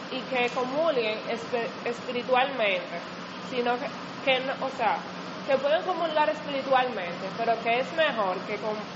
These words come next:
que lo comulguen sacramentalmente. O sea, resalta de manera específica el concilio. Entonces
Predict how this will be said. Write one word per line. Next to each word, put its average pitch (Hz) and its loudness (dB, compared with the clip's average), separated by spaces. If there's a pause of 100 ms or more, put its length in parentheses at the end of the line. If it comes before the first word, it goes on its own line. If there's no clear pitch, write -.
(200)
que 214 2
lo 220 2
comulguen 226 2 (1400)
sacramentalmente. 208 0 (180)
O - -10
sea, 196 4
resalta 233 2
de 262 -4
manera 220 2
específica 180 -6 (560)
el 185 -4
concilio. 180 -6 (1800)
Entonces 233 -6